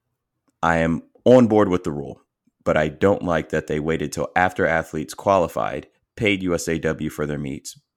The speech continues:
booked their hotels, booked their flights. Then they waited a month and then said, sent them an email saying that they are no longer allowed to attend nationals and that they will receive a refund.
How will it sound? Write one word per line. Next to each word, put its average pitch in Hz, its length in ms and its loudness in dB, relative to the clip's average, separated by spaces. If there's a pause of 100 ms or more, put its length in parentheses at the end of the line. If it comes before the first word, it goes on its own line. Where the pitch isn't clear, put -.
booked 101 220 2
their 92 140 0
hotels, 73 600 -4
booked - 320 -2
their 95 100 0
flights. - 600 -6 (480)
Then 113 240 2
they 113 120 4
waited 98 400 2
a 73 60 -2
month 76 400 -10 (960)
and 82 280 0
then 95 220 4
said, 73 500 -2 (100)
sent 98 260 -2
them 92 160 2
an 85 80 2
email 80 260 0
saying 78 280 -4
that 78 140 -4
they 76 100 -4
are 76 100 -2
no 82 180 0
longer 80 220 -2
allowed 78 260 -2
to 80 80 -6
attend 78 240 -6
nationals 71 460 -8
and 73 120 -6
that 71 120 -10
they 73 120 -6
will 73 180 -8
receive 71 340 -12
a 73 40 -10
refund. - 460 -12